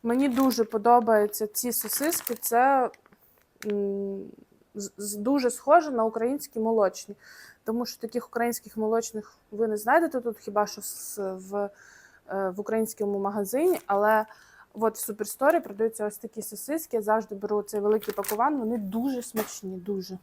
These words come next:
Випадково купила і натрапила на гарні.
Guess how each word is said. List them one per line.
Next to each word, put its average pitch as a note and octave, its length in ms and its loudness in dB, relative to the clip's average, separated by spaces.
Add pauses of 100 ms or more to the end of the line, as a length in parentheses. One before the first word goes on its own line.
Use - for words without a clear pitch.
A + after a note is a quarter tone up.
(380)
Випадково A#3+ 580 4
купила D#4+ 580 8
і D#4 260 0 (480)
натрапила A3+ 540 4
на A3+ 160 0
гарні. G3 500 -6